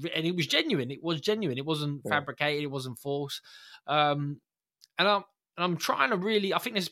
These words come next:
Speaker 1: one of the most fascinating parts of this, this Buatsi, uh, Aziz setup is, like,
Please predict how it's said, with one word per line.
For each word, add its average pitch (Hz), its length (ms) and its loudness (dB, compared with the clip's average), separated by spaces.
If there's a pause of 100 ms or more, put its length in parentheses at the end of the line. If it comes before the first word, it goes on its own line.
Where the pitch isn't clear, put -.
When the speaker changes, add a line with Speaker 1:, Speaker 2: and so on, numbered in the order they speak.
(100)
Speaker 1:
one 175 220 0
of 175 60 2
the 170 40 2
most 165 280 2
fascinating 156 480 -2
parts 175 340 0
of 139 100 -6
this, 135 380 -4
this 131 220 -6
Buatsi, 131 880 -4
uh, 117 320 -4
Aziz 123 480 -6
setup - 440 -6
is, 127 260 -6
like, 131 260 -2